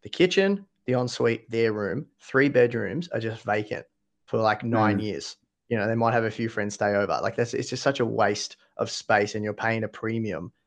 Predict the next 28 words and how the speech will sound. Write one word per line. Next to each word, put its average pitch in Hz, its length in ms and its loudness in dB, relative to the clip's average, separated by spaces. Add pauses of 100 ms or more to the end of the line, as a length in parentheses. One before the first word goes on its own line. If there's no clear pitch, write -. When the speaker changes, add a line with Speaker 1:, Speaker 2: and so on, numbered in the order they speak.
(140)
Speaker 1:
in 117 100 0
your 110 160 0
precious - 560 0
years 107 240 -2
in 107 80 -6
your 101 140 -2
twenties 101 420 -4 (220)
when 113 120 0
you 110 60 -2
could 113 140 -2
be 107 80 -2
doing 104 320 0
other 107 180 2
things. - 300 -6 (160)
So, - 100 4
yeah, 123 220 8 (240)
absolutely 143 380 6
agree 120 220 6
with 120 120 0
you, 117 80 0
though. 113 180 6
Share 131 320 4
housing, 110 280 4
that's 123 180 2
another 131 260 6
one 120 140 4
that, 107 100 0
like, 107 200 0